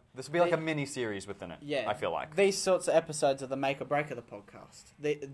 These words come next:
Speaker 2: the
Speaker 1: Are
Speaker 2: people will
Speaker 1: people
Speaker 2: start to
Speaker 1: genuinely interested
Speaker 2: Yeah.
Speaker 1: in what we're like?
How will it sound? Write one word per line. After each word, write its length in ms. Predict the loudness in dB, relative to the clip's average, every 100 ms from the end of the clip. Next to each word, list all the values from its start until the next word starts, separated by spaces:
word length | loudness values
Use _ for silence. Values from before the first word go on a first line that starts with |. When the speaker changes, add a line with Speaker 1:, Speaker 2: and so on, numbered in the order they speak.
| -16 0
Speaker 2:
the 100 | 8
Speaker 1:
Are 160 | 10
Speaker 2:
people 120 | 10 6
will 80 |
Speaker 1:
people 180 | 6 6
Speaker 2:
start 140 | 6 6
to 60 | 6
Speaker 1:
genuinely 440 | 6 2 0 0
interested 440 | -4 -4 -2 4
Speaker 2:
Yeah. 160 | 6 8
Speaker 1:
in 240 | 6 2 2
what 200 | 2 6
we're 180 | 6 10
like? 400 | 10 10 6